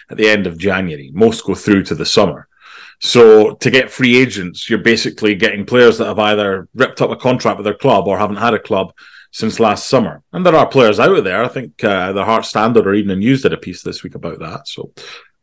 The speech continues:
yeah, we, we would be screwed, and we'd have to, we'd have to cough up, um, this month, if that was the case, to somebody somewhere.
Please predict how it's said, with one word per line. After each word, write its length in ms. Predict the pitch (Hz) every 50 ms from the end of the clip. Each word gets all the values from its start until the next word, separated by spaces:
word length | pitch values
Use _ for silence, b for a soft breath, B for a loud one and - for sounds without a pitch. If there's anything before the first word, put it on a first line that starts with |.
| _ _ _ -
yeah, 160 | - - 110
we, 160 | 110 127 143
we 220 | 139 170 165 165
would 180 | 170 175 160 131
be 100 | 117 113
screwed, 440 | - - - - 98 92 104 135 - _ _ -
and 440 | - 107 107 110 110 110 107 101 - - - _ _ _
we'd 200 | - 139 120 117
have 140 | 117 123 - -
to, 160 | 135 135 -
we'd 120 | 127 123 -
have 140 | - -
to 100 | - -
cough 320 | - - - 143 135 - 156
up, 240 | 151 - - - - _ B B B B B B B
um, 420 | 117 113 113 113 113 113 113 110
this 220 | 101 147 151 - -
month, 360 | 117 104 113 139 143 - - - -
if 140 | - 107 -
that 140 | 117 110 -
was 140 | 120 101 90
the 80 | 110
case, 420 | - - 113 110 113 113 - - -
to 520 | - - - 120 113 110 107 107 101 - _ _ _ _ _ _ _ _
somebody 460 | - - - 101 127 127 85 87 95
somewhere. 640 | - - - 107 127 127 104 87 92 110 123 139 _